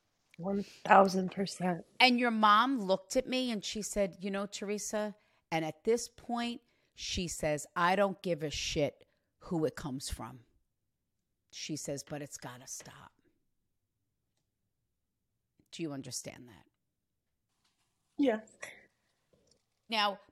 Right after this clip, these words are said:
Speaker 2: please do not misinterpret this. Do you want, this does not mean that you get on the phone and you have to, whatever it is. Do you understand
Speaker 1: No,
Speaker 2: that?
Speaker 1: it, it's makes, it's,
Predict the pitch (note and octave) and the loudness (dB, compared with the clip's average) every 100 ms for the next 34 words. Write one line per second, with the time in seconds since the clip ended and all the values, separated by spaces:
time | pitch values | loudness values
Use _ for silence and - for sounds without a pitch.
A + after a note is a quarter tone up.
0 | _ - A#3+ B3 D#4 D#4+ - A3 G3 F3 | _ -10 -6 -4 -4 -8 -8 -8 -4 -2
1 | F#3 D4 - A#3+ C4 C4+ - D4+ D#4 D#4+ | -2 -4 -8 -8 -6 -6 -4 -6 -6 -12
2 | - D#3+ - A#2+ E3 E3+ E3 - A3+ G#3+ | -10 -10 -8 -8 -4 -2 -2 -2 -6 0
3 | G#3+ C4+ C#4+ C#4 G#3 G#3+ C4 B3+ C4+ C4+ | 0 0 -2 -2 -2 -2 0 0 -4 -4
4 | - C#4 C#4 C#4 B3 A3 B3 C4 B3+ C4 | -2 0 0 -2 -4 -4 0 0 0 -4
5 | A3 A#3+ D4+ F#4 A4 G#4+ F#4+ C3 C3 - | 0 4 4 4 -2 0 0 -2 -6 -12
6 | - _ _ _ - G3+ G3+ A#3 C4 C4 | -14 _ _ _ -8 -8 -4 4 8 8
7 | B3+ A#3 C4 C4 - _ _ _ _ _ | 8 8 8 6 0 _ _ _ _ _
8 | _ _ _ _ B3+ - - - - - | _ _ _ _ -6 -6 -6 -8 -10 -4
9 | - B3 - - _ _ _ _ - A#3 | 4 4 4 -10 _ _ _ _ 4 6
10 | A3+ - - - - - - - _ _ | 4 0 -12 -14 -16 -16 -18 -20 _ _
11 | _ - _ - C4 - - - | _ -20 _ 0 0 0 -4 -4